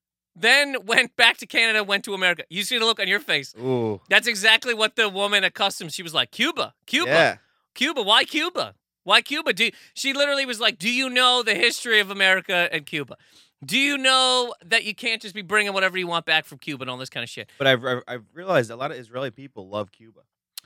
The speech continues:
Speaker 2: They love it over there.
Speaker 1: How do you know, how do you know that?
Speaker 2: 'Cause I know an Israeli guy who goes there all the time. Maybe it's just that one guy, but
Speaker 1: He just parties in Cuba?
Speaker 2: He just parties in
Speaker 1: <laughs>
Speaker 2: Cuba,
Speaker 1: See, well, these are,
Speaker 2: literally.
Speaker 1: these are
Speaker 2: It's
Speaker 1: two Israelis now that we
Speaker 2: Really?
Speaker 1: know <laughs> that we, that love Cuba.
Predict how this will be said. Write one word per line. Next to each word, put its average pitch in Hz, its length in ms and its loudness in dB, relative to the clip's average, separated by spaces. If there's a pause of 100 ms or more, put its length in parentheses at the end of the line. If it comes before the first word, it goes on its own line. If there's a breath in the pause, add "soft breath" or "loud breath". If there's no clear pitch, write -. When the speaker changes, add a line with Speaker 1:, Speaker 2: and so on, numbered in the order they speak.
(100)
Speaker 2:
They 107 140 -20 (440)
love 123 180 4
it 98 120 -8
over 92 160 -20
there. 90 40 -20 (160)
Speaker 1:
How 233 160 -2
do 240 60 -2
you 240 80 -6
know, 220 100 -6
how 233 80 -6
do 233 60 -8
you 233 60 -12
know 240 100 -6
that? 262 300 -6
Speaker 2:
'Cause 120 80 -20
I 120 40 -14
know 127 200 -4
an 123 60 -6
Israeli 120 340 -2
guy 101 180 -10
who 104 80 -16
goes 107 260 -10
there 101 140 -18
all 104 160 -12
the - 60 -20
time. 107 200 -10
Maybe 151 140 -8
it's 165 80 -4
just 160 120 -12
that 135 100 0
one 143 240 6
guy, 135 400 4 (100)
but 117 280 6 (140)
Speaker 1:
He 165 120 -8
just 147 120 -8
parties 147 300 -2
in 131 60 -18
Cuba? 151 320 -6
Speaker 2:
He 180 60 -12
just - 100 -6
parties 135 180 6
in 113 80 -6
Speaker 1:
<laughs> - 80 -18
Speaker 2:
Cuba, 120 160 0
Speaker 1:
See, 107 80 -2
well, 151 160 4
these 165 120 10
are, 160 100 8
Speaker 2:
literally. 127 260 4 (300 soft breath)
Speaker 1:
these 226 160 -2
are 233 80 4
Speaker 2:
It's - 100 -6
Speaker 1:
two 277 280 -2
Israelis 214 600 4
now 156 240 4
that 160 140 2
we 170 80 8
Speaker 2:
Really? 156 160 8
Speaker 1:
know 190 80 4 (120)
<laughs> 220 140 0
that - 140 2
we, 214 140 0
that 180 280 2
love 185 420 -2
Cuba. 175 440 -6